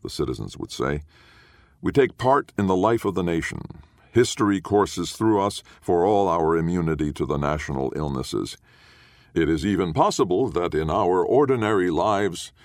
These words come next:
we too have had our pulse taken by the great national seers and opinion makers. For in us you may find." Forty years ago, in winter,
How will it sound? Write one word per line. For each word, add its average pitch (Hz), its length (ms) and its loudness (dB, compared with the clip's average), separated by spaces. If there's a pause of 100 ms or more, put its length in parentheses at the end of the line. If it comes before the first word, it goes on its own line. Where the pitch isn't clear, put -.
(840)
we 78 300 -6
too 80 260 0
have 60 180 -4
had 71 200 -2
our 65 240 0
pulse 95 460 0
taken 92 420 0
by 60 100 -2
the 67 120 -2
great 82 260 0
national 73 480 -2
seers 80 460 -2
and 67 100 -4
opinion 71 400 -2
makers. 57 760 -4 (480)
For 82 420 0
in 92 260 0
us - 720 -4
you 85 220 -2
may 80 200 0
find." 69 800 -6 (1700)
Forty 113 720 0
years 87 400 0
ago, 55 260 -4 (500)
in 67 200 -8
winter, 80 400 -4